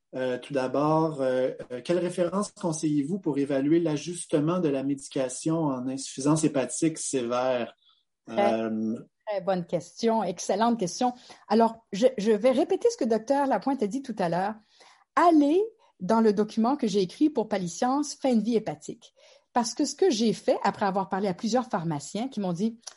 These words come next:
Speaker 2: sais, on n'a pas de guide de pratique pour ça du tout. » Mais là, j'ai fait up-to-date, tout simplement, que vous connaissez très bien, molécule par molécule, une par une. C'est un travail de moine.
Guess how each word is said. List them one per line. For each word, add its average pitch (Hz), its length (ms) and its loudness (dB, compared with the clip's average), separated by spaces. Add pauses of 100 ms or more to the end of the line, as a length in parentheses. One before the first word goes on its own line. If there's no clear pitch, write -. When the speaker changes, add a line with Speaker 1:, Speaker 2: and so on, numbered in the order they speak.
(120)
Speaker 2:
sais, - 100 -8
on 392 60 -2
n'a 277 100 6
pas 254 140 2
de 202 60 0
guide 294 180 -2
de 247 60 2
pratique 196 340 -6
pour 180 140 -4
ça 202 140 -6
du 165 180 -8
tout. » 277 240 -4 (360)
Mais 196 60 -4
là, 208 80 -2
j'ai 180 120 -2
fait 180 200 -2
up-to-date, - 640 -6 (160)
tout - 80 -20
simplement, 180 400 0 (100)
que 180 80 -6
vous 156 100 -6
connaissez 170 360 -2
très 165 220 -6
bien, 196 260 -4 (360)
molécule 214 1080 2
par 156 180 -8
molécule, 151 600 -10 (600)
une 339 380 4 (180)
par 180 220 0
une. 143 240 -4 (320)
C'est 220 240 -2
un 240 100 4
travail 240 480 2
de 208 180 4
moine. 180 580 2